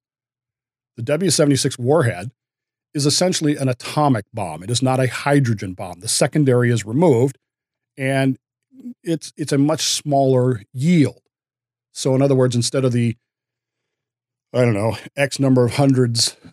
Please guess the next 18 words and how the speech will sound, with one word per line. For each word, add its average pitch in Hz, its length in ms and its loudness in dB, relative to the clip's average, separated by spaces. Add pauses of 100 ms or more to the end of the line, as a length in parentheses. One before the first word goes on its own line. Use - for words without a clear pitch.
(140)
of, 117 240 -6 (160)
of 120 180 -10
kilotons 123 560 0
of 117 100 -4
explosive 123 500 -4
firepower, 110 580 -6
you 135 160 0
get, 127 360 -6 (300)
mm, 151 380 -6 (300)
somewhere 151 360 0
between 127 300 0
five 120 300 -2
and 117 100 -6
eight, 135 400 -4 (640)
which 190 280 -2
is 185 440 0 (340)
even 202 460 -2
smaller 147 800 2